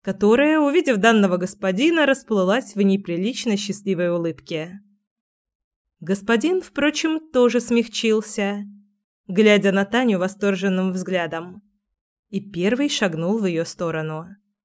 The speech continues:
Приблизившись, Танюшка закинула руки ему на плечи и нежно, почти невесомо чмокнула в щеку.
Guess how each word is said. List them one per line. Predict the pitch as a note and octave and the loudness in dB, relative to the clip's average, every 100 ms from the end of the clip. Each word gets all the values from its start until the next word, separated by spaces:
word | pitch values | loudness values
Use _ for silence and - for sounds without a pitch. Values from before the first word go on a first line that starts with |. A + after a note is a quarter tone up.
| _ _ _ _ _ _ _ _ _ _ | _ _ _ _ _ _ _ _ _ _
Приблизившись, | F#3+ E3+ F#3 C4+ D4 D4 - C4 A#3+ | -6 0 2 4 2 0 0 -2 -2
Танюшка | - G#3+ B3 D#4 - | -2 2 2 2 2
закинула | A3 G#3 G#3 B3+ G#3+ G3+ | 2 2 2 2 4 4
руки | G#3+ A#3+ G#3+ | 4 2 0
ему | F#3 F#3+ | 2 4
на | F#3 | 2
плечи | F3+ A3 C#4+ D4 - | 2 0 0 -2 -2
и | F#3+ | 0
нежно, | F3+ F#3+ G#3+ A#3+ A3+ F#3 | 2 4 2 2 0 -2
почти | G3 G#3+ G#3 - D4+ | -4 -6 -6 -2 0
невесомо | A#3 F3+ F3+ A3 B3 G#3 | 2 0 -2 -2 -2 -2
чмокнула | - G3 F#3+ F#3+ F#3 F#3 | -2 0 2 2 2 0
в | |
щеку. | - G3 E3+ - E3 | -2 -4 -4 -4 -6